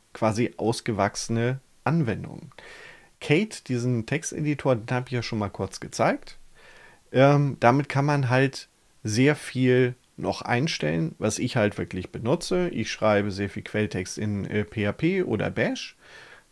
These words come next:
Das Ganze kann allerdings auch, ja, C, C plus plus und viele andere Programmiersprachen auch.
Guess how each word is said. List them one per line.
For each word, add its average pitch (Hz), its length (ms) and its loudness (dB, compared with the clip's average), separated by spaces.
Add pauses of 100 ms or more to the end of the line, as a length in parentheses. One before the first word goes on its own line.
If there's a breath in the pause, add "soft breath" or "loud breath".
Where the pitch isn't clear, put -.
Das 117 320 0
Ganze 120 300 0
kann 110 240 0
allerdings 110 560 0
auch, 104 420 4
ja, 98 260 -2
C, 120 360 2
C - 160 -10
plus - 240 -10
plus - 540 -2
und 113 280 0
viele 98 400 0
andere 101 240 -2
Programmiersprachen 104 1120 -4 (240)
auch. 101 480 0